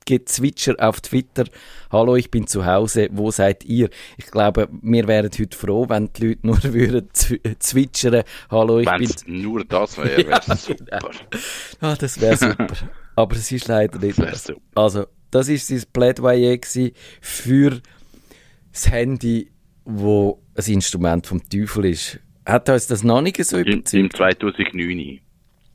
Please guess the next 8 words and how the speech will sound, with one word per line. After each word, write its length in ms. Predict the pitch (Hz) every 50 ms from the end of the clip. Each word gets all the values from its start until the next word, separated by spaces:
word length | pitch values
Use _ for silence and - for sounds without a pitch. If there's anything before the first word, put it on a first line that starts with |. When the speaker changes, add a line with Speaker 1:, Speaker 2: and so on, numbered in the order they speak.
| _ _ _ _ - - - -
Speaker 1:
Im 100 | 104 98
zweitausendneun, 1080 | - - 101 87 82 - - 104 90 - - 87 - - 92 90 90 98 110 107 92 -
genau. 440 | - 87 82 80 78 82 90 80 76 - - - - - - -
Ich 140 | - 131 160
habe 100 | 185 208
übrigens 420 | - - 165 143 160 147 135 -
dann 200 | - 139 135 123
noch, 180 | 123 117 104